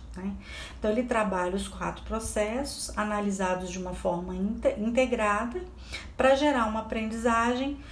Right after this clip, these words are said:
que vai tratar da definição de processos e pa-, prado-, padrões. Então, o diagrama do ciclo, ele vai ter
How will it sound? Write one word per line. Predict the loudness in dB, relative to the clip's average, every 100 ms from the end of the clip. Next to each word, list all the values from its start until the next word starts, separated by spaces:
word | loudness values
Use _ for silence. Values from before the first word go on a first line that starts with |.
| -14 0
que | 2
vai | 4 4 4 4 2 -2 -8 -14 -14 -14 -16 -14 -2
tratar | 2 4 2 0 0
da | 0
definição | 0 2 2 0 0 -2 -4
de | -4
processos | -4 -4 -2 -2 -4 -4 -4
e |
pa-, | 0 0 0
prado-, | 0 0 0 -4 2
padrões. | 4 4 -2 -10 -10 -12 -12 -14 -16 -16 -14 -14 -12 -10
Então, | -2 0 2
o | 2
diagrama | 2 2 2 2 0 0
do | -4
ciclo, | -2 0 2 0 -4 0
ele | 2
vai | 2 2 2
ter | 4 4 4 2 -2